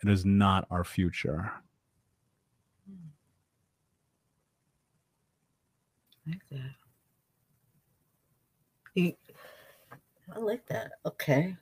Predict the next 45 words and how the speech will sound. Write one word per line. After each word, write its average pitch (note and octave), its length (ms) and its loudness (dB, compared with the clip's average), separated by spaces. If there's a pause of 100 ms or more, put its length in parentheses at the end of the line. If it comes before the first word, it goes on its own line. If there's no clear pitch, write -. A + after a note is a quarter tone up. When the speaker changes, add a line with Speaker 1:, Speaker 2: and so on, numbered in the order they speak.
(460)
Speaker 2:
So C3 300 10
if D3 240 4
you, F3 240 8
okay, E3 300 12
if D3 120 6
you, E3 420 8 (1300)
if D#3+ 140 4
you G#3+ 100 6
were F#3+ 180 12
to D3 580 12 (1800)
be E3+ 140 8
able E3 140 8
to C#3+ 80 10
ask D3+ 280 12
any G3+ 160 12
question G3 600 10
and D3+ 140 10
it E3 40 8
was D3+ 200 10 (120)
asked, F3 480 10
it D#3+ 80 12
was D3 140 8
answered F3+ 400 4
to - 120 -2
you D3 100 6
correctly, D#3+ 760 6 (1000)
who G3+ 280 10
would G#3 200 12
you, F#3+ 140 12 (100)
what F3+ 180 12
would F#3+ 140 8
you F#3 120 10
ask D#3+ 280 12
and D3 160 8
to C#3+ 100 4
who? C#3+ 300 2 (220)
And D3 160 8
you E3 80 10
knew F3+ 240 10
you F3 120 10
were D#3+ 60 8
gonna D#3 200 8
get D#3 220 8
the, C#3+ 200 8
uh, B2+ 340 6